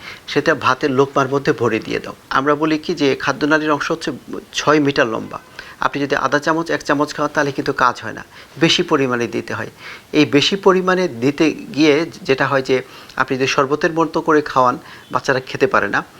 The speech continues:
এবং, আহ, গ্লাসের অর্ধেকের বেশি ভরে যায়। সেই জন্য আপনি শুকনোটা দিবেন, ভাতের লোকমার মধ্যে ভরে দিবেন,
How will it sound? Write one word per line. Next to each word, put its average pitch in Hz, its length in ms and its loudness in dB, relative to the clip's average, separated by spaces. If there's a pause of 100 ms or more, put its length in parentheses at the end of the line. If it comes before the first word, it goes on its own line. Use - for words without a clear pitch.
(240)
এবং, 120 280 2
আহ, 117 340 -2
গ্লাসের 120 380 0
অর্ধেকের 127 380 2
বেশি 123 280 -2
ভরে 113 280 2
যায়। - 240 -4
সেই - 180 -4
জন্য 156 360 0 (220)
আপনি 135 220 -2
শুকনোটা - 460 0
দিবেন, 151 300 -2 (420)
ভাতের 127 260 -2
লোকমার 139 300 2
মধ্যে 131 240 2
ভরে 139 200 2
দিবেন, 156 280 -2